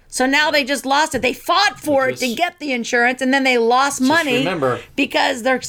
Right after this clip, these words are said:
Speaker 1: they don't have to work you certain hours.
Speaker 2: policies have consequences.
Speaker 1: Correct.
Speaker 2: So when you try to work toward utopia and
Speaker 1: Yep.
Speaker 2: someone goes, "Yeah, but then this is gonna happen." Then when it happens, you know, that was predictable.
Speaker 1: Right.
Speaker 2: And people
Speaker 1: It's
Speaker 2: did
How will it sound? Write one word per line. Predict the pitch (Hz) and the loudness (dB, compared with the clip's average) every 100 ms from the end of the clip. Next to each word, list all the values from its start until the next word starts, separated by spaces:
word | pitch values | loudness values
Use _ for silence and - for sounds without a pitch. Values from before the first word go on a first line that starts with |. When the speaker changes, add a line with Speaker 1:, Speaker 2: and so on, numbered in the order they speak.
| - | -4
Speaker 1:
they | 294 | -2
don't | 285 302 | 0 0
have | 277 262 403 508 | -2 0 0 -2
to | - | -2
work | 320 415 587 - | 0 0 -2 -2
you | 269 226 214 233 - - | 0 2 2 0 -8 -16
certain | - 302 302 277 | -4 -2 0 2
hours. | 320 269 156 | 2 2 0
Speaker 2:
policies | 151 147 170 170 170 160 135 | 0 2 2 0 0 0 0
have | 151 151 - | -2 0 -2
consequences. | 160 165 - 143 - - 104 - | -2 -2 -4 -6 -6 -6 -4 0
Speaker 1:
Correct. | 269 202 | 2 2
Speaker 2:
So | 104 | -2
when | 110 117 | -6 -6
you | 117 | -8
try | - 135 | -2 -2
to | 135 127 | 0 0
work | 110 135 131 | 0 -2 -2
toward | - 131 123 | -2 -2 0
utopia | 127 127 143 143 127 104 95 - - - | -2 0 -2 0 -2 -2 -4 -8 -20 -6
and | - | 0
Speaker 1:
Yep. | - | 0
Speaker 2:
someone | 143 131 | 0 -2
goes, | 135 131 | 0 0
"Yeah, | 151 196 185 | 2 2 0
but | 139 | -2
then | 156 | -2
this | 160 165 151 | 0 -2 -2
is | 143 | -4
gonna | 147 127 | -2 0
happen." | 123 110 104 92 - - | -2 -4 -6 -12 -18 -4
Then | 160 185 | -2 0
when | 202 | 0
it | 185 | 0
happens, | 180 175 143 123 120 - | 0 0 -2 -4 -6 -4
you | 151 | -2
know, | 147 | 0
that | 139 151 156 | 2 0 -2
was | 135 | -6
predictable. | - 143 127 127 90 82 _ _ - | -4 -2 -2 -4 -10 -14 _ _ -6
Speaker 1:
Right. | 233 240 | 0 0
Speaker 2:
And | 208 | 0
people | - 247 | 0 0
Speaker 1:
It's | |
Speaker 2:
did | 254 | 0